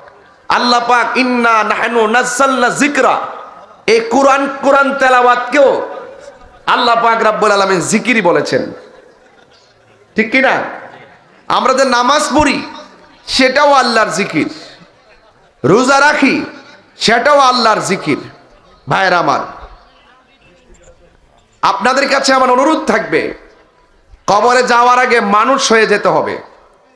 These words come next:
ইমানের সাথে একতা, শৃঙ্খলা, ভ্রাতৃত্ব, মনুষ্যত্ববোধ জাগিয়ে তোলার মাধ্যমে নিজের মনের মানসিকতাকে যিনি নূর করতে সক্ষম তিনি মানুষ। আর মানুষ হতে হলে মদিমালের দোকানে গেলে হওয়া যাবে না।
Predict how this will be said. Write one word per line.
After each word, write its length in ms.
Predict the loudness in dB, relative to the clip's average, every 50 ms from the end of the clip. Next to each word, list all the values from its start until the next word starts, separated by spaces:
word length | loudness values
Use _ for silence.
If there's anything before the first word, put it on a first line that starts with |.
| _ _ _ _ _ _ _ _ _ -2
ইমানের 460 | 0 0 2 2 2 2 2 0 0
সাথে 580 | 0 0 0 0 0 2 2 4 4 2 0 -2 -8 -12 -16 -18 -20 -20 -20 -20 -20 -20 _ _ _ _ _ _ _ _ _ _ _ _ _
একতা, 360 | -6 -4 -2 -2 0 0 0 0
শৃঙ্খলা, 440 | 0 0 0 2 2 2 2 2
ভ্রাতৃত্ব, 480 | 2 0 -2 -2 -2 -4 -4 -2 0 0
মনুষ্যত্ববোধ 680 | 0 0 0 0 0 0 0 0 0 0 0 0 2 2
জাগিয়ে 280 | 2 0 0 0 0 0
তোলার 220 | 0 0 0 2
মাধ্যমে 420 | 2 0 0 0 0 0 0 0
নিজের 280 | 0 0 0 0 0 2
মনের 260 | 2 2 2 2 2
মানসিকতাকে 640 | 2 2 2 2 2 0 0 0 0 0 0 0 0
যিনি 180 | 0 0 0
নূর 220 | 0 0 0 0 0
করতে 260 | 0 -2 0 -2 -2
সক্ষম 400 | 0 0 -2 0 -2 -4 -2 -2
তিনি 200 | -2 -2 -2 0
মানুষ। 500 | 0 0 0 0 -2 -2 -4 -4 -4 -8 -12 -18 -20 -20 -20 -20 -20 _ _ _ _ _ _ _ _ _ -6
আর 160 | -2 -2 0
মানুষ 400 | 2 2 2 2 2 2 2 2
হতে 160 | 0 2 2
হলে 360 | 2 2 2 2 2 0 -2 -4 -8 -12 -18 -20 -20 -20 -20 -20 _ 0 2
মদিমালের 540 | 2 4 4 4 2 2 2 2 2 2 0
দোকানে 260 | 0 0 0 0 0
গেলে 160 | 0 0 2
হওয়া 200 | 2 2 2 2
যাবে 240 | 2 0 0 -2 -2
না। 160 | -4 -4 -8